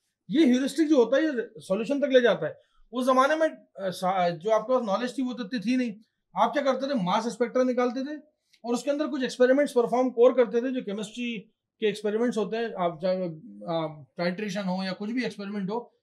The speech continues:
और उसके बाद आप ऐसा कुछ बना के छोड़ते थे। और ये जो था, ये प्रपोज था। Again, मैं फिर से बोल रहा हूँ, ये हाइपोथेसिस थी। ऐसा general नहीं बनाते कि नहीं, आपने बताया और एग्जैक्ट। और even मैं आपको एक और बार बता दूं, अगर कोई भी दुनिया का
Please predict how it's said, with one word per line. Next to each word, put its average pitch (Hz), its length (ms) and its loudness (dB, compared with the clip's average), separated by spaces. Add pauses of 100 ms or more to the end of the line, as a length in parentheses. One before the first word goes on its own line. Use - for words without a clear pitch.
(220)
और 247 100 -2
उसके 330 260 0
बाद 233 580 2
आप 233 420 0 (800)
ऐसा 202 160 -4
कुछ 226 140 -2
बना 190 160 -2
के 214 100 0
छोड़ते 143 360 -4
थे। 226 40 -12
और 226 200 -4
ये 208 200 -2
जो 381 120 -2
था, 285 140 4
ये 381 100 4
प्रपोज 262 400 0
था। - 360 -2 (480)
Again, 285 220 6
मैं 277 120 0
फिर 226 120 0
से 302 120 -2
बोल 262 180 4
रहा 294 80 0
हूँ, 302 80 -2
ये 262 160 2
हाइपोथेसिस 254 680 0
थी। 139 240 -12 (580)
ऐसा 285 640 2
general 226 380 -2
नहीं 320 120 -2
बनाते 302 320 0
कि 302 80 -2
नहीं, 302 120 -2
आपने 254 220 0
बताया 214 380 4
और 226 100 2
एग्जैक्ट। 185 320 -4
और 208 100 -8
even 220 220 -8
मैं 247 200 -8
आपको 196 300 -2
एक 202 80 -4
और 226 100 -6
बार 226 120 -4
बता 180 260 -6
दूं, 165 220 -14
अगर 190 120 -10
कोई 185 220 -8
भी 220 120 -8
दुनिया 190 320 -4
का 196 260 -6